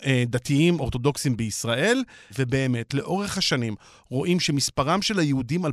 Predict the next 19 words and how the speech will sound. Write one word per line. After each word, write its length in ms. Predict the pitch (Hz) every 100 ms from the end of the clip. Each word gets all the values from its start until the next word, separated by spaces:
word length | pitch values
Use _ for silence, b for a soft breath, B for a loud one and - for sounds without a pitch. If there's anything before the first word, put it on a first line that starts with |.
| -
פי 160 | 170
ההלכה 540 | 175 147 123 - 147 123 b b b b b b -
הולך, 480 | 147 147 190 - - _
או 200 | 139 135
שיעורם 680 | - 190 202 156 175 208 165
של 160 | 117 127
היהודים 340 | 123 120 139
על 60 | 123
פי 180 | 135 127
ההלכה, 320 | 120 - 170 B B B
הולך 420 | - 156 151 - -
ופוחת 520 | 185 185 - 220 - -
לאורך 320 | 147 180 -
השנים, 420 | 160 131 120 120 - B B -
עד 180 | 180
הנתון 380 | 202 190 165 214
האחרון 380 | 190 - 190 220
באמת 180 | 185
ש-, 80 | 196